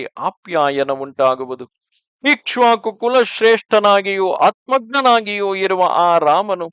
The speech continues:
ಸೀತೆಗೆ ಹೇಳಿ ಕಳುಹಿಸಿರುವ ಶುಭವಾಕ್ಯಗಳನ್ನು ಇಲ್ಲಿಂದಲೇ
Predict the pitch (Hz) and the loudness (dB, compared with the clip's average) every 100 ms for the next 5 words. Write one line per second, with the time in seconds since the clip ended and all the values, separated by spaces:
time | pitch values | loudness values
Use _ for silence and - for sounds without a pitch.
0 | _ _ _ - - 294 262 262 226 220 | _ _ _ -10 -2 0 2 0 2 2
1 | 208 190 196 254 269 269 277 269 254 226 | 2 0 0 0 0 0 0 -2 -2 0
2 | 220 208 190 - 165 214 233 247 240 226 | 2 2 0 -4 -2 2 2 2 0 2
3 | 208 196 185 175 165 147 226 220 190 175 | 2 0 -2 -6 -6 -8 -6 -6 -2 0
4 | 165 | 0